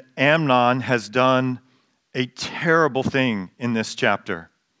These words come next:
something that would land him in prison for a long time today.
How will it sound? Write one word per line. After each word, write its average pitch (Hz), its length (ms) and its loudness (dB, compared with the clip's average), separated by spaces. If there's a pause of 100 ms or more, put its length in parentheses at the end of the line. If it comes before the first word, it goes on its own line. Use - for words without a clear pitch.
(320)
something 139 460 -2
that 127 180 2
would 131 180 -2
land 135 360 2
him 123 420 -2
in 127 160 -4
prison 113 640 -2
for 123 240 -4
a 113 100 0
long 123 420 -2
time 107 420 -2
today. 104 560 -2